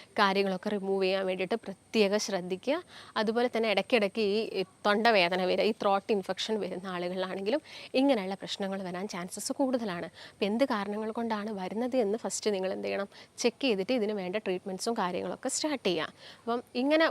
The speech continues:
ബുദ്ധിമുട്ടുള്ള ആളുകളിൽ ഞാൻ നേരത്തെ പറഞ്ഞ പോലെ തന്നെ ഒരു മെയിൻ പ്രശ്നം സംസാരിക്കുമ്പോൾ ബുദ്ധിമുട്ട്, ഒന്ന് ഏമ്പൊക്കെ എടുക്കുന്ന സമയത്ത് വായിൽ നിന്ന് ഒരു ബാഡ് ഓഡർ പുറത്തോട്ട് വരിക, ഇതൊക്കെയാണ് വളരെ കോമൺ ആയിട്ട് അവൾ, അവർ പറയുന്ന കാര്യങ്ങൾ. അപ്പം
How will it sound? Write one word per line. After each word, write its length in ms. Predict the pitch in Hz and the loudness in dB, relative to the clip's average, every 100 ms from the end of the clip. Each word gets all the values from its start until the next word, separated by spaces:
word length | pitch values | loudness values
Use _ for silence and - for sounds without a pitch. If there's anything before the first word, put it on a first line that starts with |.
| 220 | 4
ബുദ്ധിമുട്ടുള്ള 460 | 196 214 214 220 214 190 | 2 2 2 0 2 2
ആളുകളിൽ 300 | 185 190 214 | 0 0 0
ഞാൻ 100 | 208 196 | 0 -2
നേരത്തെ 220 | 185 196 | -4 -6
പറഞ്ഞ 160 | 190 196 202 | -4 -4 -4
പോലെ 100 | 202 | -4
തന്നെ 140 | 196 | -2
ഒരു 80 | 196 185 | 0 2
മെയിൻ 160 | 220 226 | 2 2
പ്രശ്നം 320 | 190 - 226 220 | -2 0 -2 0
സംസാരിക്കുമ്പോൾ 640 | 185 175 190 190 202 196 185 | -2 -2 -4 -4 -4 -2 0
ബുദ്ധിമുട്ട്, 340 | 185 185 202 - - - 240 | -2 -2 -4 -6 -16 -2 2
ഒന്ന് 140 | 247 202 | 4 4
ഏമ്പൊക്കെ 360 | 202 220 247 220 | 2 2 2 2
എടുക്കുന്ന 320 | 190 - 214 208 - | 0 0 0 0 -2
സമയത്ത് 340 | 190 185 202 196 | -2 0 -2 -2
വായിൽ 240 | 185 190 185 | -2 -2 -2
നിന്ന് 140 | 185 185 | -2 -2
ഒരു 80 | 185 185 | -2 -2
ബാഡ് 240 | 175 185 180 | -2 -2 -4
ഓഡർ 160 | 185 190 | -4 -4
പുറത്തോട്ട് 380 | 180 180 180 180 180 | -6 -4 -6 -6 -4
വരിക, 180 | 180 190 - - 240 | -4 -6 -14 -10 -4
ഇതൊക്കെയാണ് 340 | 247 240 226 208 | -2 -2 -4 -4
വളരെ 160 | - 202 247 | -4 -2 -2
കോമൺ 280 | 220 185 202 196 | -4 -6 -6 -8
ആയിട്ട് 180 | 185 196 | -8 -6
അവൾ, 100 | 196 - - | -6 -8 -4
അവർ 100 | 202 226 | 0 2
പറയുന്ന 340 | 190 185 190 240 | 0 0 -4 -2
കാര്യങ്ങൾ. 360 | 285 269 202 165 - - - | 0 0 -2 -6 -8 -14 -20
അപ്പം 160 | - | -12